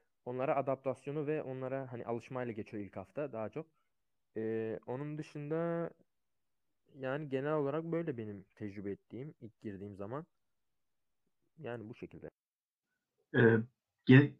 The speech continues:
Speaker 2: eee, gönüllü stajda bizde şöyle oldu. Eee, ilk hafta İhsan dediği gibi bir bilgilendirme oldu. Eee, ilgili işte kullandıkları teknolojiler hakkında bilgi verildi. Eee,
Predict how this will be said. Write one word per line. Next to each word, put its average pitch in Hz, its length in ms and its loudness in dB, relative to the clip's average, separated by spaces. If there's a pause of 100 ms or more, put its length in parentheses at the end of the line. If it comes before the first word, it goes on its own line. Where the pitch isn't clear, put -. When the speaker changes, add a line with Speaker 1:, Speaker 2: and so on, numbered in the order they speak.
(100)
Speaker 2:
eee, 123 180 10
gönüllü 127 340 12
stajda 160 460 12
bizde 143 240 12
şöyle 160 320 12
oldu. 143 560 12
Eee, 123 240 6
ilk 139 200 2
hafta 135 240 6
İhsan 139 340 8
dediği 135 200 10
gibi 127 300 8
bir 117 60 -2
bilgilendirme 123 640 12
oldu. 120 460 8 (580)
Eee, 110 180 8
ilgili 120 340 10
işte 127 300 6
kullandıkları 120 720 12
teknolojiler 120 920 12
hakkında 120 440 6
bilgi 107 240 8
verildi. 95 520 6 (540)
Eee, 113 480 12